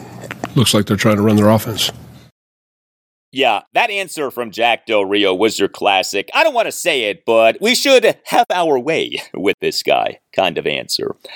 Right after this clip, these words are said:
Speaker 2: Uh, the Commanders' defense in the fourteen seven loss at the Giants in Week seven certainly had problems, but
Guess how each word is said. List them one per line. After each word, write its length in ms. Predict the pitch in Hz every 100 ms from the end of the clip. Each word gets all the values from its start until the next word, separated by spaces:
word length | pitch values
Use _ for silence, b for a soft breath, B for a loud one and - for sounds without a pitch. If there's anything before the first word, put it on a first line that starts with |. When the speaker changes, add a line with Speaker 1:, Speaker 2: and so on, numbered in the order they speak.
| B
Speaker 2:
Uh, 240 | - 120 120
the 100 | 139
Commanders' 440 | 139 175 294 254 -
defense 600 | 147 139 123 113 101 -
in 120 | 107
the 60 |
fourteen 480 | - 123 117 113 107
seven 280 | - 107 95
loss 320 | 90 90 87
at 160 | 82 -
the 60 |
Giants 540 | 80 90 90 87 82 -
in 100 | 80
Week 180 | 90 -
seven 360 | - 92 90 -
certainly 380 | - 254 294 -
had 160 | 135 -
problems, 560 | 113 120 120 104 98
but 240 | - 127